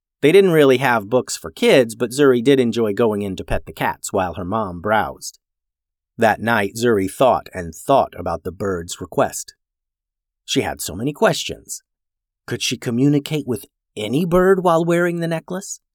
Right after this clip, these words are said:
What objects of great value would the bird bring her for the book? And most importantly, what was really in that book that this crow wanted so badly?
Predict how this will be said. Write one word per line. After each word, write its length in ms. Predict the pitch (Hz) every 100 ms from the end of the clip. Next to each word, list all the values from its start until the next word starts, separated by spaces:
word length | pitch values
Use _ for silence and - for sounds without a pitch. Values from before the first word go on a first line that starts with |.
| _ _ _ _ _ _ _ _
What 400 | 104 110 196 - - -
objects 540 | 139 151 139 156 - 147
of 100 | 120
great 260 | 131 147
value 440 | 131 131 175 127 120
would 160 | 127
the 80 | 135
bird 260 | 135 151 120
bring 280 | 120 196
her 180 | - -
for 160 | - 104
the 80 | 123
book? 400 | 208 - - _ _ _ _ _ _ _ _ -
And 140 | 87
most 280 | 95 117 -
importantly, 680 | 85 - 160 170 85 80 80
what 260 | 117 135 160
was 220 | 160 107
really 400 | 123 123 120 113
in 140 | 104
that 240 | 98 92 92
book 360 | 131 117 - -
that 160 | 87
this 220 | 98 85
crow 360 | - - 170 90
wanted 420 | 82 87 92 82
so 220 | - 104
badly? 580 | 85 98 92 80 67 -